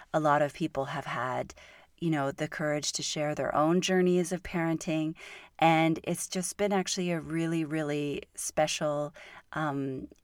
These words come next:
intimate opportunity to be sharing this news with all my clients. And hands down, although I know there's a little bit of disappointment to not be able to support them with coaching right now,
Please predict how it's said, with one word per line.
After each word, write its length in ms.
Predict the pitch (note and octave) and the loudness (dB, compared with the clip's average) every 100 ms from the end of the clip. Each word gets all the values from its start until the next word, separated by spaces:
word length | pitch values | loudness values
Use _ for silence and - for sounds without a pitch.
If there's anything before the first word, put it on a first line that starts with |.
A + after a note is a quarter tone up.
| - | -2
intimate 420 | F3 D#3 - E3+ | 0 0 0 0
opportunity 800 | - D3+ - D3+ - D3 C#3 C3 | 2 0 -2 -4 -2 -2 -2 -4
to 160 | - - | -4 -6
be 120 | D3 | -4
sharing 420 | - D3+ D3 D3 | -2 0 0 -2
this 200 | C#3+ - | -4 -6
news 420 | - C#3 C#3+ C#3 - - - - | -6 -6 -6 -10 -12 -16 -20 -6
with 160 | E3 - | 0 4
all 140 | D3+ | 4
my 140 | D3+ | 4
clients. 520 | D3 - C3+ B2+ - - | 2 0 -2 -2 -6 0
And 160 | D#3+ | 0
hands 400 | D#3 F3+ E3+ F3 | 2 4 4 4
down, 480 | - D#3 D3+ F#3 A#3+ - - - - - | 2 2 4 2 0 -6 -16 -18 -20 4
although 360 | G3+ G#3+ G#3+ G#3+ | 6 10 12 12
I 80 | G3+ | 10
know 200 | G3 G3 | 10 8
there's 300 | G3 F#3+ - | 6 4 0
a 60 | F3 | -2
little 280 | E3+ F3 | -2 -4
bit 160 | E3+ F#3+ | -2 0
of 100 | F#3+ | 0
disappointment 720 | F#3 F#3 F3+ F#3 F3+ G#3+ G3+ | 0 -2 -2 2 4 2 -2
to 100 | - | 0
not 180 | D#3+ C#3+ | 2 2
be 100 | D3 | 0
able 180 | D3+ D3 | -2 -2
to 380 | - D3+ D3 C#3 | -2 -2 -2 -4
support 420 | - - D3+ C#3+ | -6 -2 -2 0
them 120 | D3 | -2
with 140 | C#3+ | -4
coaching 360 | - G3 G3 F#3+ | -2 -2 0 2
right 160 | F#3 E3 | 2 2
now, 320 | E3 D#3+ | 2 2